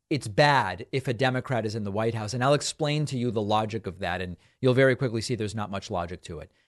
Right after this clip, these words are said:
Secondly, Illinois is set to be the first state to end cash bail after the state Supreme Court ruling on that issue.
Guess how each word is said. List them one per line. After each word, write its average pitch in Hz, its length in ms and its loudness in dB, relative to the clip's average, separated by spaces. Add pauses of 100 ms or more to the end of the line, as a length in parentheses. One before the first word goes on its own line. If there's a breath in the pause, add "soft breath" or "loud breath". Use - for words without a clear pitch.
Secondly, 113 600 0 (680)
Illinois 156 680 4 (220)
is 127 100 0
set - 340 0
to 135 80 -4
be 127 120 -2
the 107 100 -4
first 156 380 0
state - 380 0
to 139 200 -6
end 135 240 -2
cash 120 360 -2
bail 95 440 -4 (520)
after 123 340 4
the 110 100 0
state - 380 2
Supreme 123 440 -2
Court 113 300 -2
ruling 110 400 -2 (120)
on 107 200 0
that 98 160 0
issue. 80 380 -4